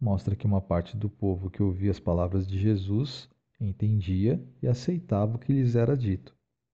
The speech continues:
São as ovelhas que ouvem a voz do pastor, o conhecem e o seguem.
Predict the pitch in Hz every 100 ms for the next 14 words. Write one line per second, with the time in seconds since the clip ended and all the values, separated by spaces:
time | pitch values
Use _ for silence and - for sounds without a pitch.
0 | _ _ _ _ 98 95 92 98 87 92
1 | 92 - - 98 95 110 123 110 95 90
2 | 85 87 92 107 - - 98 110 123 -
3 | _ _ _ _ - 131 131 113 95 87
4 | 90 - 127 131 - 117 127 - 92 90
5 | 85 85